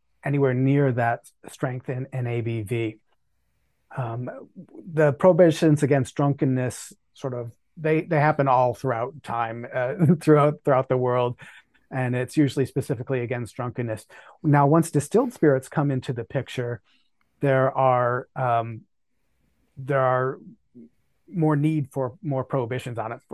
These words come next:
At first, they're like, "Stop drinking all the medicine. We need that for medicine," <laughs> because distilled spirits were only created as medicine and became recreational over hundreds of years. They were not distilled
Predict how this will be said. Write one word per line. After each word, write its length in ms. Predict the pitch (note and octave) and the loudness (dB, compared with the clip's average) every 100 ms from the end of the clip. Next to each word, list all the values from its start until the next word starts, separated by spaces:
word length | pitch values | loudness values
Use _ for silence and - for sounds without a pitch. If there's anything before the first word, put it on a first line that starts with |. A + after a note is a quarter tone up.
| - | -6
At 180 | C#3 - - | -6 -6 2
first, 240 | F#3+ - | 4 6
they're 140 | D3+ C#3 | 6 6
like, 280 | B2+ B2 | 4 0
"Stop 340 | - - D#3 D#3+ | -2 0 2 2
drinking 300 | E3 E3 D3 | 0 2 4
all 140 | C#3+ | 4
the 60 | C#3+ | 4
medicine. 520 | D#3+ F3+ D#3 C#3+ C3+ | 2 2 2 0 -2
We 120 | B2+ | -4
need 200 | C3+ C3 | -4 -4
that 200 | B2+ B2 | -4 -6
for 80 | - | -6
medicine," 540 | B2+ C3 A#2 B2+ A#2+ - | -4 -4 -4 -8 -10 -14
<laughs> 80 | - | -2
because 640 | C3+ D3+ E3 E3 D3+ C3 A2 - - | 0 2 0 0 0 -2 -6 -8 -2
distilled 320 | D3 - E3 | 2 6 4
spirits 320 | - F3+ D#3 | 6 6 6
were 180 | D3+ C#3 - | 4 0 2
only 340 | E3+ F3+ E3+ | 2 2 0
created 640 | - D3 F#3 A3+ C3+ C3 - | -2 -2 0 0 -2 -4 -4
as 300 | C3+ C#3 C3 | -4 -4 -4
medicine 600 | C#3 D3 C3 C3+ B2 C3 | -6 -6 -6 -8 -8 -8
and 240 | C3+ B2 | -6 -6
became 400 | A#2+ B2 D#3 D#3 | -6 -4 0 2
recreational 720 | C3+ B2+ C3+ B2 A#2+ - B2 | 2 0 -2 -4 -4 -6 -6
over 440 | B2+ C3 B2 B2 A2+ - - - _ _ _ | -2 -2 -2 -4 -6 -14 -20 -20 _ _ _
hundreds 500 | - D3+ C#3+ C#3 B2 | -4 0 2 2 0
of 160 | B2+ A#2 | -4 -4
years. 360 | C3+ B2+ C3 | -4 -4 -8
They 80 | - | -6
were 140 | B2+ C3+ | -2 0
not 300 | C3+ C3+ - - | 2 0 -4 -12
distilled 720 | D3 C3 - C#3+ C#3 D3 D3+ | -8 -8 -8 -4 -2 0 -2